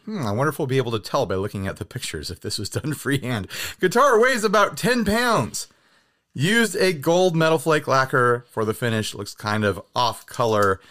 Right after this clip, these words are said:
Neck is a Chinese Danelectro baritone neck I bought years ago. Pickups came off a red pointy Japanese guitar I recently sold on eBay.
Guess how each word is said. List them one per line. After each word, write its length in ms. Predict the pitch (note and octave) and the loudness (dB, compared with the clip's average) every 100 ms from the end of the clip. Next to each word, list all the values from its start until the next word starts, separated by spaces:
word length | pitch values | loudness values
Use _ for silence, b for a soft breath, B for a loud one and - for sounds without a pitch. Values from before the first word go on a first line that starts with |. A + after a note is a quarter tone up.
| b - | b -4
Neck 280 | C#3 F3 - | 0 0 0
is 160 | C3+ | -2
a 80 | C#3 | -2
Chinese 560 | - C3+ E3+ F3 D#3 C#3 | -4 -2 0 2 0 0
Danelectro 500 | C#3+ C3+ C3+ C#3+ A2 | 0 0 0 -2 2
baritone 420 | C#3 C#3+ C#3+ B2+ | 2 2 2 2
neck 220 | B2+ - B B - | 0 -2 B B -8
I 60 | |
bought 300 | A#2+ F3 F3+ | -2 0 0
years 240 | F#3 B3+ G3 | 0 0 2
ago. 340 | E3 A2 F#2+ b b _ | 2 2 0 b b _
Pickups 340 | - G#3+ A#3 - | -2 -2 -2 -4
came 300 | E3+ F3+ F3+ | -2 0 0
off 380 | - E3 D3+ - _ | 2 0 0 -8 _
a 200 | D3+ D3 | 0 2
red 600 | C#3 A2+ C3+ D#3+ F3 - | 0 2 2 2 0 -4
pointy 400 | - F3 F3 E3+ | -8 -4 -4 -4
Japanese 540 | B2+ D3 D3 D3+ D#3 C#3 | -4 0 0 0 -4 -6
guitar 420 | C#3+ C#3 C3+ B2+ B B - | 0 2 2 0 B B -8
I 40 | |
recently 440 | F#2 A2 - A2 A2 | -4 -4 -4 -6 -4
sold 260 | A2 G#2 | -2 -2
on 140 | G2+ G#2+ | -2 -2
eBay. 420 | C3+ C#3 B2+ | 0 2 2